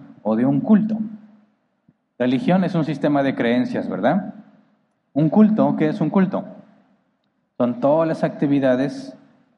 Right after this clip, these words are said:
públicas, visibles, que hacen un grupo de personas de acuerdo a su religión o a su creencia. Podríamos decir que esta es la reunión de culto del día de hoy.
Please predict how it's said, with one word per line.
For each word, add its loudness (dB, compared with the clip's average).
públicas, 2
visibles, -2
que -2
hacen -2
un 2
grupo 0
de 0
personas -2
de 0
acuerdo -2
a -2
su -2
religión -2
o -4
a -2
su -6
creencia. -2
Podríamos 0
decir -2
que -2
esta -4
es -2
la 0
reunión 0
de -2
culto 0
del -2
día 0
de -2
hoy. 0